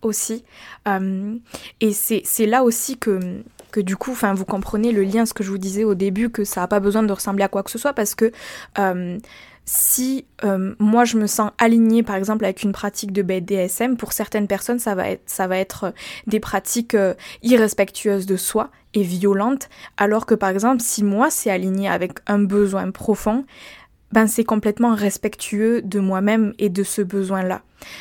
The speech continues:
Donc c'est vraiment, ben, être aligné avec sa personne, être aligné avec ses besoins profonds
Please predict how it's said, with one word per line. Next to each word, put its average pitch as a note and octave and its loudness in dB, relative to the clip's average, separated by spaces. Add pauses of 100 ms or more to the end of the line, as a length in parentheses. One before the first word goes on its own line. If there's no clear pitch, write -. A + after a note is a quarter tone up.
(120)
Donc A3 2
c'est A#3 4
vraiment, A3 4
ben, G#3 4
être A3 0
aligné A#3+ 4
avec G3+ 2
sa G#3 -6
personne, B3+ 0
être - -6
aligné G#3 2
avec F#3+ 0
ses G#3 -2
besoins G3+ 0
profonds B3 0